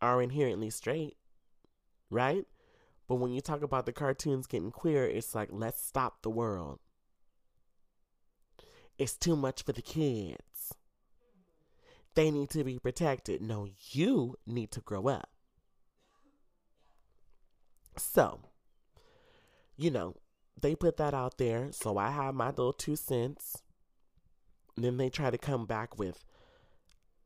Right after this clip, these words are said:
you know, just crazy stuff. Conflating sexuality and,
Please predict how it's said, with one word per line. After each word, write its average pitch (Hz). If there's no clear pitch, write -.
you 226
know, 127
just -
crazy 135
stuff. 82
Conflating 131
sexuality 123
and, 95